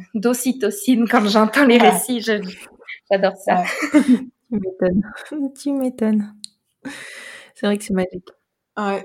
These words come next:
Speaker 2: Puis moi, ce que je trouve formidable sur le postnatal, au-delà de ça,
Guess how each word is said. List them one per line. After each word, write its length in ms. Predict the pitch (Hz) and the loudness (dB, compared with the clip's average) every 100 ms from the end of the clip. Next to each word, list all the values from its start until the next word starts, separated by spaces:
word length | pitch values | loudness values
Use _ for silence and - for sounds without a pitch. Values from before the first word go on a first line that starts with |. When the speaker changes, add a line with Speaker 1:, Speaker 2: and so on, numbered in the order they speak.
| - | -8
Speaker 2:
Puis 100 | 208 | -6
moi, 120 | 233 | -4
ce 60 | 233 | -6
que 80 | |
je 60 | 202 | -10
trouve 240 | - 185 | -10 -12
formidable 500 | - 247 240 226 220 | -8 -6 -4 -2 -4
sur 220 | 214 202 190 | -6 -10 -6
le 200 | 180 180 | -4 -6
postnatal, 760 | 190 185 202 180 202 202 202 196 | -10 -10 -10 -10 -8 -8 -8 -10
au-delà 260 | 190 180 | -8 -8
de 60 | 180 | -10
ça, 280 | - 233 | -10 -10